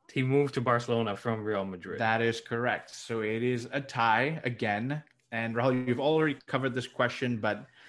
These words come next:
Speaker 2: we'll see if Darius was paying attention on this one.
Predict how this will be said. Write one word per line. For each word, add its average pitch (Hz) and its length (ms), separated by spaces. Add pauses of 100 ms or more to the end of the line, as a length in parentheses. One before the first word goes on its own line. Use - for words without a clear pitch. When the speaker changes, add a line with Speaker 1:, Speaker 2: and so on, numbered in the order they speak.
(120)
Speaker 2:
we'll 113 100
see - 160
if 110 120
Darius 113 340
was 107 120
paying 113 180
attention 113 380 (480)
on 117 120
this 104 200
one. 113 220